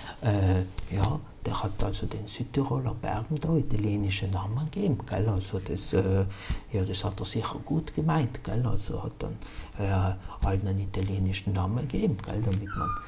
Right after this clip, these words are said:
das halt auch auf Italienisch besser versteht, gell? Also ja, gell? Oder auch nicht, wer weiß, wie das war, gell? Hm, auf jeden Fall, gell, ist der Assembler nichts anderes als eine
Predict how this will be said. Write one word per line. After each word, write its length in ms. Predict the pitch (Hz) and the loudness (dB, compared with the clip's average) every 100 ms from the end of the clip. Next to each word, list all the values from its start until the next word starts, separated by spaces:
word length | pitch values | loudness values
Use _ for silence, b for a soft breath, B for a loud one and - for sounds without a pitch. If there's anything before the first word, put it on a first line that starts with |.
| B B | B B
das 200 | 92 - | -4 -2
halt 160 | 98 95 | -2 -2
auch 200 | - - | -2 -2
auf 160 | 113 | -4
Italienisch 640 | 117 98 101 104 98 95 - | -4 -4 0 0 2 0 -2
besser 260 | 98 - 101 | -4 -4 -8
versteht, 580 | - - 156 - - | -6 2 4 4 -2
gell? 200 | - 110 110 | -4 -2 -2
Also 260 | - - | -4 -4
ja, 280 | 113 113 - - - | -2 -2 -2 -8 -10
gell? 160 | - 120 - - - - | -4 -4 -4 -12 -18 -8
Oder 320 | 104 - 107 | -6 -2 0
auch 140 | 104 127 | 0 0
nicht, 220 | 117 - | 0 0
wer 120 | 107 107 | -6 2
weiß, 300 | 110 107 - | 4 4 4
wie 80 | |
das 240 | 95 101 - | 4 4 0
war, 160 | - - | -6 -4
gell? 180 | 110 127 - - | 0 0 -2 2
Hm, 180 | 110 92 - | 2 2 0
auf 180 | 104 95 | -2 0
jeden 240 | 104 - - | -2 -2 -4
Fall, 300 | 92 98 139 B B B B | -2 0 0 B B B B
gell, 260 | - 95 123 B B - | -2 0 0 B B -6
ist 200 | - - | -2 0
der 120 | 127 165 | 2 0
Assembler 560 | 160 95 95 104 139 - | 2 2 2 2 0 0
nichts 260 | 123 - - | -2 -2 -2
anderes 400 | 95 110 151 - | 0 2 2 2
als 200 | - - | 4 4
eine 160 | - | 4